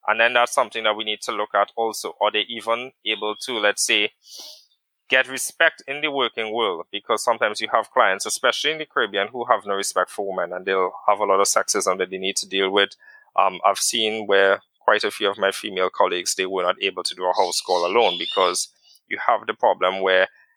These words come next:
men just continuously hit on you, or they make inappropriate comments. Sometimes they call you on the work line just to get your personal number or to speak to you. Um, they say, "Okay, well, you know, um, I could carry you on a date sometime."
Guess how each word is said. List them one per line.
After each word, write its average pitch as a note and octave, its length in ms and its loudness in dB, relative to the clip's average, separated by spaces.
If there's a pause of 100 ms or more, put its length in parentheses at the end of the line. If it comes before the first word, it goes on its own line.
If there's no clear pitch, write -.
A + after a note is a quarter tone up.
(480)
men A2+ 400 0
just G#2+ 200 -2
continuously G#2 640 -4
hit - 260 -4
on A2 120 0
you, F#2 180 -6
or G2+ 100 -10
they G2 100 -2
make G2 340 -2
inappropriate G2 540 -4
comments. F2+ 340 0
Sometimes G2 540 0
they F#2+ 100 -2
call A#2+ 460 4
you G#2+ 260 -2
on G#2 280 2
the G2+ 80 -2
work G2+ 320 -4
line F#2+ 320 4
just G2+ 220 0
to G#2+ 80 2
get F#2+ 260 0
your F#2+ 360 4 (380)
personal A2 460 0
number G2 320 2
or F#2+ 220 2
to G2 120 -8
speak - 360 -6
to A2 140 -6
you. G2+ 280 -6 (580)
Um, F#2 560 4 (640)
they G#2 100 0
say, A2+ 280 2
"Okay, A#2 320 -2
well, G#2 200 2
you G#2 80 0
know, G#2 200 2
um, F#2+ 240 2
I G2+ 60 2
could - 160 -10
carry G#2 240 2
you F#2+ 80 -2
on G2+ 120 -2
a F#2+ 60 -2
date G2+ 260 -4
sometime." F#2+ 600 0